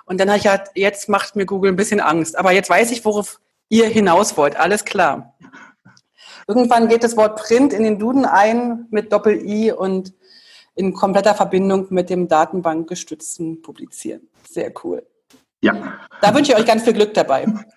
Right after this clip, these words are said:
Speaker 2: Ja, es ist, glaub ich, noch ein langer Weg, ähm,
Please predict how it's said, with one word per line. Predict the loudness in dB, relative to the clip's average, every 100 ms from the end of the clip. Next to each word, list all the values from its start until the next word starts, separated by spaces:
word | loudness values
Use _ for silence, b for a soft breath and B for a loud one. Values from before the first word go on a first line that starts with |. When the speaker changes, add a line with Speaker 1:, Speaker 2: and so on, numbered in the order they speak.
| -4
Speaker 2:
Ja, | 0 2 4
es | 2
ist, | 0 -2
glaub | -2 0 0
ich, | -2
noch | -2 0
ein |
langer | 0 2 0 2
Weg, | 2 2 0 -2 -2
ähm, | 0 2 0 -2 -2